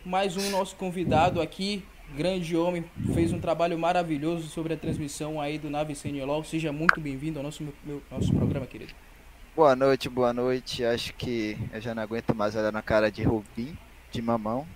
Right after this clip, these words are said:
Speaker 2: né? Todo <laughs> dia. Ainda vai pra um, uma transmissão que eu vou olhar de novo na cara deles.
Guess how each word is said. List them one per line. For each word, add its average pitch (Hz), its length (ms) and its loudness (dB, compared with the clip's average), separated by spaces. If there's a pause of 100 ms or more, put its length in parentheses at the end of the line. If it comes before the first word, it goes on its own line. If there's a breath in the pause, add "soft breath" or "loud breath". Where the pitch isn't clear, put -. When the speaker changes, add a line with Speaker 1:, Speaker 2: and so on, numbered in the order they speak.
Speaker 2:
né? 127 140 -2 (120)
Todo 127 280 -2
<laughs> - 0 -
dia. - 420 10 (760 loud breath)
Ainda 185 460 12
vai 165 240 12
pra 202 240 12
um, 175 520 6 (100)
uma 151 240 6
transmissão 156 680 4
que - 100 -6
eu 143 60 4
vou 143 120 10
olhar 156 180 12
de 175 180 2
novo 208 340 12
na 175 120 10
cara 165 300 12
deles. 147 520 2